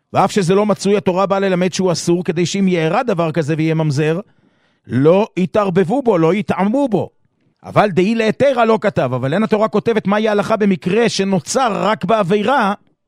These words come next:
כדי ללמד בדין היתר. כמו במצרי שלישי שהתורה מלמדת שהוא מותר, ומוכרח שתיתכן מציאותו בהיתר.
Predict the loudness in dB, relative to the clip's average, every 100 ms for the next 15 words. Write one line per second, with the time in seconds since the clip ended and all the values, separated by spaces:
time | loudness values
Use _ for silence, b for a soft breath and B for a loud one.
0 | _ _ _ -4 0 2 2 2 2 2
1 | 2 0 2 0 2 0 -2 -6 _ _
2 | _ _ _ _ -4 0 2 2 0 -2
3 | -2 -2 -2 0 0 0 0 0 0 0
4 | 0 -2 -2 0 0 0 -2 -4 -10 _
5 | _ _ _ _ _ _ -10 -4 -2 0
6 | 0 0 0 -4 -4 -4 -2 0 -2 0
7 | -2 2 2 4 0 -4 _ _ _ _
8 | _ _ _ _ _ -2 0 2 2 0